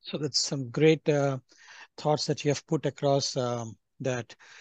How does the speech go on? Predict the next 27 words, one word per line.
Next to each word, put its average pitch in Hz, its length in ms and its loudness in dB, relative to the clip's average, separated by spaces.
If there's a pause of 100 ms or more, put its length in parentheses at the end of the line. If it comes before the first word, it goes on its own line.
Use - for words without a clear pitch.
(400)
So - 140 -4
maybe 196 320 2
before 180 420 6
we 165 160 4
take 160 280 2
a 151 60 6
break, 147 580 2
I 143 100 0
would 147 180 0
like 170 220 4
to 190 140 -4
ask, 147 440 -2
uh, 123 240 -4 (1300)
one 170 360 -4
question 165 400 -2
about 127 380 -2 (1200)
any 220 260 6
real-time 180 540 4
challenges 143 880 -2
or 135 140 -2
experiences 143 720 -2
customers 139 500 -6
face - 640 -2 (340)
while 135 180 -2
working 143 440 -2
on 135 240 -4
these 131 460 -4